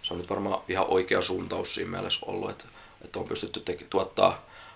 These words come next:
laadukkaampaa varmasti harjoittelua ja näin. Et, mutta lähtökohtaisesti kyllä tuolla nuoremmissa ikäluokissa niin edelleen iskät ja äidit ovat coacheina ja olen oikein tyytyväinen, että millaisia vuosittain, millaisia valmentajia meillä on. Ja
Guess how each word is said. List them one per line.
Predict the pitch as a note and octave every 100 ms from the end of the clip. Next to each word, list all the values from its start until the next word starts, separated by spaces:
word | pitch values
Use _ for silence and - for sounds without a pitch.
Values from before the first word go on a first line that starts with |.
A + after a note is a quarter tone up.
| -
laadukkaampaa | G#2 G#2 G2+ - G2 G2 G#2 F#2 - - -
varmasti | - F2 F2+ F#2
harjoittelua | E2+ E2+ - - F#2 F#2+
ja | F#2
näin. | F2 F2 F#2
Et, | - - -
mutta | F#2+ - - F#2+ F#2+ G2
lähtökohtaisesti | F#2 - B2+ A2+ G#2+ A2+ A2 -
kyllä | G#2 G2
tuolla | A#2+ C3
nuoremmissa | A2 A2 G#2+ G2+
ikäluokissa | G2+ G#2 G2 G#2 G2
niin | F#2+ F#2+
edelleen | F#2 F#2+ F#2 - - - - -
iskät | - F#2+
ja | G2 -
äidit | E2 F2 G2
ovat | - F#2+ F#2+ - - - - - -
coacheina | F#2+ F#2 - F2+ E2+
ja | E2+ - -
olen | F2+ F2+
oikein | F#2 - -
tyytyväinen, | - G2 G2 G2+
että | G2+ -
millaisia | F2+ F2+ F2
vuosittain, | F2 F2 F2 F2 F2 - - - -
millaisia | G2 F#2+ F#2+ F#2 F2
valmentajia | F2 F2 F2+ F2 F2
meillä | F2+ -
on. |
Ja | -